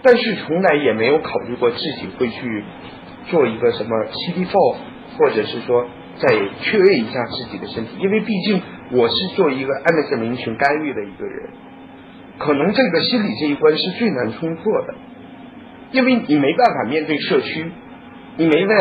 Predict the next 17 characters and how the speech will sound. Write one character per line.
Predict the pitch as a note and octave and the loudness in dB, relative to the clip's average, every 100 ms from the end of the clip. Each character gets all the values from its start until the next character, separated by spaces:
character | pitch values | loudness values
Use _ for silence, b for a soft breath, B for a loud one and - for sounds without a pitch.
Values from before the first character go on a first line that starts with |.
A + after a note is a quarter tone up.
| D#3 | 4
法 | C3 A2+ - | 4 2 2
面 | F3+ D3+ | 2 2
对 | D3 C3+ B2+ | 2 -2 0
你 | C3+ | 2
的 | C3+ | 2
同 | - A#2 C3+ | 0 -2 0
仁， | A2 G#2+ - - - - - | 0 -2 -8 -20 -20 -14 0
更 | A3+ C#3 | 2 4
没 | B2 | 4
办 | F3+ B2 | 2 2
法 | A#2 | 0
面 | C3+ C3 | 0 0
对 | B2 | -2
你 | G#2 | -4
的 | G2 | -8
家 | G#2+ G#2+ | -8 -8
庭， | G#2 | -10